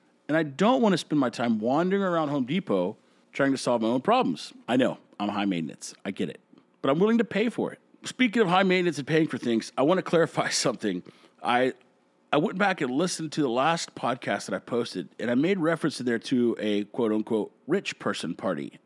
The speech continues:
<laughs> And I wanted to clarify that I don't, <laughs> I don't get invited to these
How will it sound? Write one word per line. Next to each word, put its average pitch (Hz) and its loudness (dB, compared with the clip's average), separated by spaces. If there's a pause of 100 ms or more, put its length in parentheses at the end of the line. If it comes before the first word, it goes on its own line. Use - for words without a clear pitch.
(220)
<laughs> - -10 (720)
And 170 4
I 170 6
wanted 214 4
to 151 4 (120)
clarify 98 0 (320)
that - -2
I 151 4
don't, 208 4
<laughs> - -6
I - 0
don't 233 -6
get 180 2
invited 156 0
to 151 0
these 127 0